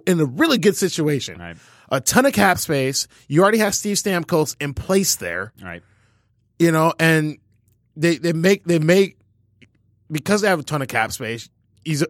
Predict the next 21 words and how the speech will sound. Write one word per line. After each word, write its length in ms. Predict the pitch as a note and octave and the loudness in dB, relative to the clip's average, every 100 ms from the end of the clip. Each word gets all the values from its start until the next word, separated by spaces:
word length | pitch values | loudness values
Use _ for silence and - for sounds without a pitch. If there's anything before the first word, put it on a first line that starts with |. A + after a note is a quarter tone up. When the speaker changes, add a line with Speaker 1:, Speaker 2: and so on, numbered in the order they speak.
| _ | _
Speaker 1:
he 120 | E3+ | -10
goes 320 | C#3 E3 F3+ | 2 2 4
out, 320 | D3 C3+ C3 _ _ _ _ _ _ _ | 4 4 2 _ _ _ _ _ _ _
acquires 360 | C3 E3+ G3 D#3 | -2 4 6 6
Dwayne 240 | D#3 F3 | 2 4
Rollison. 600 | C#3+ F3+ D3+ A#2 B2 D#3 _ _ _ _ _ _ _ _ - _ | 4 2 0 -6 -8 -10 _ _ _ _ _ _ _ _ -20 _
They 140 | D#3+ | 2
make 220 | D#3+ F3+ F3+ | 4 4 4
a, 160 | E3 | 2
they 100 | C3 | 2
make 240 | D3 E3 E3 | -2 0 0
a 120 | C3+ | 0
run 280 | B2 D3+ D#3+ | 0 -2 -2
to 80 | C#3 | -4
the 60 | |
conference 400 | C3+ D3+ D3 C3+ | 0 0 0 -4
finals, 640 | - C3+ D3+ B2+ C#3 - - - | -2 0 0 -2 -4 -8 -10 -8
is 160 | C3 A#2+ | -4 -2
what, 160 | - | -4
second 380 | - A#2+ B2 G#2 | -2 -4 -4 -6
year? 260 | B2+ C#3 | -2 -2